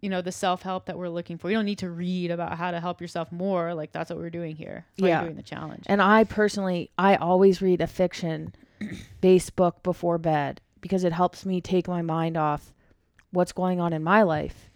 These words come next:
Speaker 2: and just kind of get me into that, like, relaxed space.
Speaker 1: Yeah.
Speaker 2: Whereas, like, if I read about, you know, health and fitness, I start thinking about work again or, you know,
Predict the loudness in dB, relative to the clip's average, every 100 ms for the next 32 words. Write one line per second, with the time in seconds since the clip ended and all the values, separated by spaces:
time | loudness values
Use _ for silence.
0 | _ _ _ _ -6 -4 -6 -12 _ _
1 | _ -6 -4 0 0 2 0 0 -2 -2
2 | 0 0 0 -4 -2 0 2 2 -2 -12
3 | _ -20 -4 2 2 0 -12 -18 _ _
4 | _ -20 _ _ -8 0 2 4 2 2
5 | 4 4 6 4 4 2 0 -4 _ _
6 | _ _ -6 -4 -2 -2 -2 -4 -2 -2
7 | -2 -4 -6 -6 -8 -8 -10 -8 -6 -8
8 | -2 -2 -2 -8 -10 -14 -16 _ _ _
9 | _ _ -10 -6 -4 -4 -6